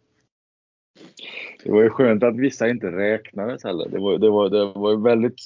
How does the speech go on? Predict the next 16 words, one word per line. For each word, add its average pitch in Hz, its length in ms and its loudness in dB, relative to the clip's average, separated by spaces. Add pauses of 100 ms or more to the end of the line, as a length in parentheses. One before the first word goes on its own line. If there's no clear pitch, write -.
eh, 113 60 -6 (760)
det 110 80 -2
var 127 140 4
en 139 60 4
ganska 139 240 0
enkel 110 380 -4
fråga 104 240 -4
från 92 160 -12
början, 98 500 -6
men 101 180 -6
den 101 180 -4
komplicerades 98 720 -2
ju 113 40 -4
lite 117 220 -6
grann 98 220 -8
när 92 240 -4